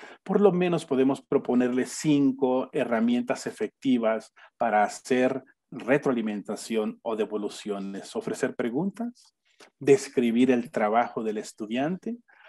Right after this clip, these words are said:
valorar los avances del estudiante, ofrecerle a nuestros estudiantes sugerencias para la mejora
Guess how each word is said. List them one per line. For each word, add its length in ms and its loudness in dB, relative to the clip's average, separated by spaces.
valorar 680 6
los 240 0
avances 1040 -4
del 140 -2
estudiante, 720 -8
ofrecerle 760 6
a 300 4
nuestros 500 -2
estudiantes 800 0
sugerencias 960 0
para 200 0
la 140 -2
mejora 560 0